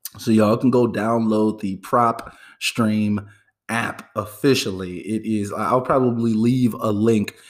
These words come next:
in the description of this podcast. You know I got you. So then you can just click on the link and just go download that new PropStream app, or just make it simple on yourself. Just click the Google Play Store, click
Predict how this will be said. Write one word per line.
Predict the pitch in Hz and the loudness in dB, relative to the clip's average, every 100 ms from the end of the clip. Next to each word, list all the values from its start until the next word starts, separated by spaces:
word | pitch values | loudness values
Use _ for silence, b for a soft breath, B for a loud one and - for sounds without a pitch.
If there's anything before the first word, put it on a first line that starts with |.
| B - | B -2
in | 113 | 0
the | |
description | 104 101 - 131 120 117 | 0 -2 0 0 0 0
of | 107 104 | -2 -2
this | 104 | -4
podcast. | - 104 101 104 110 113 - | -2 -2 -2 -2 -2 -2 -4
You | 175 | -6
know | 185 190 196 | -4 -4 -4
I | 196 208 - | -6 -8 -4
got | - 175 - | -2 -2 -6
you. | 180 180 - B B | -8 -8 -10 B B
So | - 123 | -4 0
then | 120 120 | 2 2
you | 135 | 2
can | 127 | 4
just | 131 127 | 4 2
click | - 165 156 | 2 2 4
on | 143 147 | 2 4
the | 135 | 2
link | 135 135 131 - B B - | 2 2 0 -6 B B -4
and | 120 | -2
just | 117 104 | 0 0
go | 117 110 | 0 0
download | 110 110 110 107 110 107 104 | 0 0 2 2 0 0 -2
that | 101 98 | -6 -6
new | 104 110 117 117 113 - _ _ | -4 0 0 0 -2 -8 _ _
PropStream | 131 104 - 113 104 110 | -2 0 -4 -8 -6 -6
app, | 110 - | -8 -6
or | 127 | -4
just | 151 170 | -2 -2
make | 131 131 131 | 0 -2 -2
it | |
simple | 127 127 127 113 | -2 -2 -2 0
on | 113 113 | 0 0
yourself. | 107 113 110 104 | 0 0 0 0
Just | 117 - | -2 -2
click | - 147 143 | 0 0 2
the | 123 | -2
Google | 113 131 127 | 2 2 2
Play | 127 127 120 | 0 2 2
Store, | 117 - 120 120 | 0 -2 2 2
click | 117 - 135 | 0 0 0